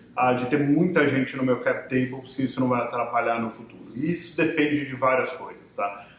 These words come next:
A primeira coisa depende se é uma empresa, ah, brasileira ou se é uma empresa offshore, né?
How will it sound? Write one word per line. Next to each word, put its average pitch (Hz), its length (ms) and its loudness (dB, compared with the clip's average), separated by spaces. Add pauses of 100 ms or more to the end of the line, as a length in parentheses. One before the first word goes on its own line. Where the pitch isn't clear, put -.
A 117 100 2
primeira 160 380 2
coisa 160 240 -2
depende 135 400 -2
se - 100 -8
é 127 40 0
uma 120 200 -2
empresa, 117 560 -2 (440)
ah, 107 440 0
brasileira 147 760 2
ou 135 80 -4
se - 100 -6
é 127 60 0
uma 127 120 2
empresa 123 640 0 (220)
offshore, 95 640 -6
né? 101 160 -14